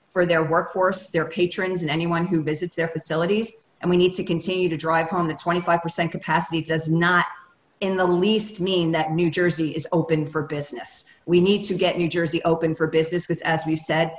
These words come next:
it's only those job creators and the economics that they drive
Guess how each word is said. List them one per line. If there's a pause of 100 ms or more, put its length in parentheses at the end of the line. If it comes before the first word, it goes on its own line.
(120)
it's
only
those
job
creators (420)
and
the
economics
that
they
drive